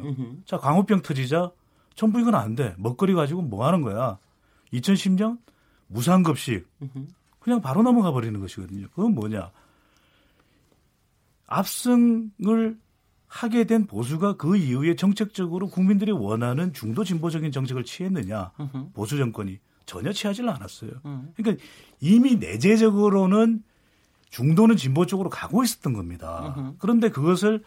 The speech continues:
Speaker 2: 어떤 식으로 해석을 하냐면은 나이만 들면 보수되는 거야.
Speaker 1: 음.
Speaker 2: 우린 그냥 가만히 있으면 돼.
Speaker 1: 음흠.
Speaker 2: 이렇게 기울어진 운동장은 우리의 차지야.
Speaker 1: 음흠.
Speaker 2: 이랬던 것이거든요.
Speaker 1: 네.
Speaker 2: 그러니까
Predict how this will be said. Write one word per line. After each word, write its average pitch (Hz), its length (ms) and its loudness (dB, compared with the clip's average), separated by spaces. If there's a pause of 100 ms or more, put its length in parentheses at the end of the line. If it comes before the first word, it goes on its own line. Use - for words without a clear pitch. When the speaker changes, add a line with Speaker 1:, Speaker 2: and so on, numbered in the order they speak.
(240)
Speaker 2:
어떤 131 260 2
식으로 208 220 2
해석을 147 280 2
하냐면은 131 640 -2 (540)
나이만 220 500 6
들면 180 280 4
보수되는 180 540 0
거야. 104 480 0
Speaker 1:
음. 139 80 -8 (400)
Speaker 2:
우린 220 260 0
그냥 208 180 -2
가만히 180 360 0
있으면 202 340 -2
돼. 107 420 -6
Speaker 1:
음흠. 139 240 -8
Speaker 2:
이렇게 214 280 -2
기울어진 190 500 2
운동장은 139 540 -2 (320)
우리의 139 260 0
차지야. 104 640 -6
Speaker 1:
음흠. 151 80 -8
Speaker 2:
이랬던 233 280 0
것이거든요. 95 560 -4
Speaker 1:
네. 135 220 -8 (640)
Speaker 2:
그러니까 262 480 2